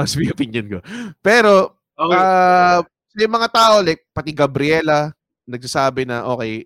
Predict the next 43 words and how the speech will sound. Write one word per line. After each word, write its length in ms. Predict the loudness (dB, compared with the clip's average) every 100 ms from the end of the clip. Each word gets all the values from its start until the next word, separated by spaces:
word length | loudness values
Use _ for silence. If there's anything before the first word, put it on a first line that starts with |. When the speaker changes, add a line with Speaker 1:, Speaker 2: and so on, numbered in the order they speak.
| _
Speaker 1:
um, 480 | -14 -12 -14 -16
non-consensual 640 | -14 -14 -14 -12 -12 -10 -8
touching 320 | -8 -8 -14
po 240 | -10 -8
is, 160 | -8 -10
can 160 | -14 -14
be 100 | -10
considered 460 | -10 -8 -8 -8
sexual 320 | -8 -12 -10 -10
harassment. 460 | -6 -6 -6 -12
Nagbigay 320 | -12 -14 -14
sila 160 | -12 -10
ng 160 | -10 -6
facts. 420 | -8 -8 -20 -20 _ _ _ _ _
Tapos 320 | -4 -2 -2
si, 160 | -4 -8 _ _
si 240 | -8 -8
Pinoy 320 | -6 -4 -2
Big 160 | -2 0
Brother, 320 | 0 0 -2
naglabas 400 | -4 -6 -8 -6
sila 80 | -10
ng 80 | -6
statement 420 | -8 -8 -12 -10
na 240 | -8 -8 -8 _ _ _ _
wala 160 | 2
naman, 320 | 2 0 -4 -8 _ _ -6
yung 160 | -4
mga 160 | -2 0
housemates 560 | 0 0 -4 -8 -10 -8
naman 240 | -8 -6
daw 160 | -6 -6
nagsabi 480 | -8 -6 -6 -6
na 80 | -8
wala 240 | -6 -4 -6
naman 240 | -8 -8
daw 80 | -8 -8
ganong 240 | -10 -12
nangyari. 640 | -16 -18 -20 -20 -20 -20 _ _ _ _ _ _ _
And 400 | -10 -10 -10 -14 -18
it's, 320 | -14 -14 -12
it's, 240 | -14 -10
uh, 400 | -6 -6 -8 -12